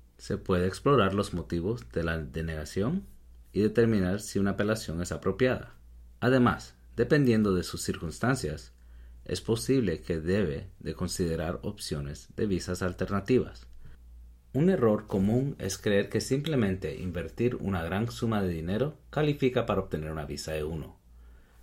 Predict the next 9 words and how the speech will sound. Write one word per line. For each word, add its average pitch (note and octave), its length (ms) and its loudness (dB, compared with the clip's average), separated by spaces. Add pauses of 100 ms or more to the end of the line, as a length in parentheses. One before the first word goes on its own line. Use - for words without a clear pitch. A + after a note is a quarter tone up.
(100)
Sí, G#2+ 540 2
bien, G#2+ 340 4
la F#2 60 2
inversión F#2+ 720 0
puede A#2+ 240 6
ser A#2 300 0
parte E2 300 -4
del F#2 180 0
negocio, G2+ 520 0